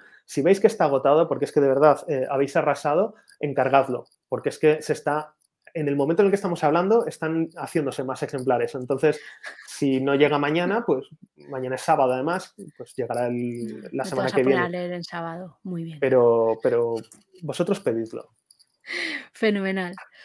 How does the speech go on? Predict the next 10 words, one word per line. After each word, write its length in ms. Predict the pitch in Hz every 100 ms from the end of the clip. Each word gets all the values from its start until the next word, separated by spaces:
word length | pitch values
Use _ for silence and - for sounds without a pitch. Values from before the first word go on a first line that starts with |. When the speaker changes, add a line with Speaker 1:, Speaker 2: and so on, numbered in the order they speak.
| - _
Speaker 2:
Pues 200 | 233 214
nada, 240 | 240 226
muchas 320 | 220 220 294 240
gracias, 400 | 240 285 214 -
Fer. 220 | 233 220
Ha 80 | 190
sido 600 | 233 220 220 220 214 214
un 120 | 214
gustazo 480 | 202 - 226 262 220
tenerte. 580 | 196 208 247 262 339